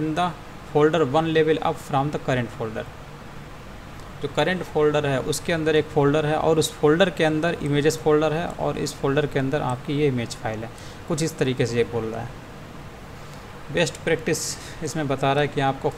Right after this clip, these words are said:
जो relative पा-, file path है, वो इस्तेमाल करना चाहिए, जो absolute address है, वो इस्तेमाल नहीं करना चाहिए। और इसका चाहें तो आप example एक देख सकते हैं,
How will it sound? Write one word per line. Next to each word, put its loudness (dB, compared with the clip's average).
जो 0
relative 4
पा-, 0
file 4
path 2
है, 2
वो 4
इस्तेमाल 0
करना 0
चाहिए, -6
जो 0
absolute 0
address 0
है, 0
वो 0
इस्तेमाल -4
नहीं -8
करना -4
चाहिए। -8
और 2
इसका -4
चाहें -2
तो -2
आप 0
example -2
एक -2
देख -2
सकते -8
हैं, -4